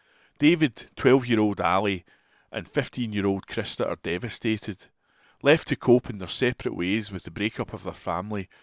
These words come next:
and Terry's abrupt departure, while Krista embarks on her own first relationship in the wake of this huge upheaval, David starts seeing another woman, single mother Sev, but has to reconcile himself to the fact that she doesn't want a long-term relationship.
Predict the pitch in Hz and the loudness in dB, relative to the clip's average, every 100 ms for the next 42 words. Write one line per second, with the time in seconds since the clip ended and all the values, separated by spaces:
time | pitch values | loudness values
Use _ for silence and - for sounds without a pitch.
0 | _ _ - 95 - 120 117 101 87 120 | _ _ -10 -4 2 4 4 0 -2 2
1 | - - 104 101 98 101 - 151 107 - | 2 0 -12 -4 2 2 0 -2 -4 -6
2 | - - 110 95 - 147 - 117 98 101 | -20 -2 0 2 0 0 0 0 2 2
3 | 120 - 104 92 113 131 - 113 - 92 | 2 -2 -6 -2 -2 -2 -4 -6 -6 -4
4 | 90 110 123 104 113 - 90 82 104 - | -4 -4 -6 -4 -6 -6 -8 -4 -4 -6
5 | 95 95 - 113 110 104 - - 92 104 | -10 -8 -6 0 0 0 -6 -8 -10 -4
6 | 113 95 _ _ _ - - 123 135 - | -4 -6 _ _ _ -10 4 4 4 0
7 | - 110 - - 101 95 95 101 85 90 | 4 4 4 -2 -2 -2 -2 0 0 -2
8 | 98 101 92 _ _ - 135 139 131 107 | -4 -6 -10 _ _ -6 -2 4 6 6
9 | 101 101 87 - 87 98 101 - _ _ | 4 0 -2 -2 -2 -2 -4 -10 _ _
10 | _ 110 90 131 - 110 104 - 101 - | _ -8 -2 -2 0 0 -2 -4 -10 -4
11 | 95 107 104 - 104 101 95 90 - 104 | -4 -4 -4 0 0 -2 -8 -8 -2 -4
12 | - 90 - 131 120 101 80 87 110 113 | -4 -10 -8 -2 -2 -2 -4 -4 -2 0
13 | 107 110 120 107 110 107 107 113 107 113 | 0 0 -4 -4 -2 -2 -4 -8 -6 -6
14 | - | -6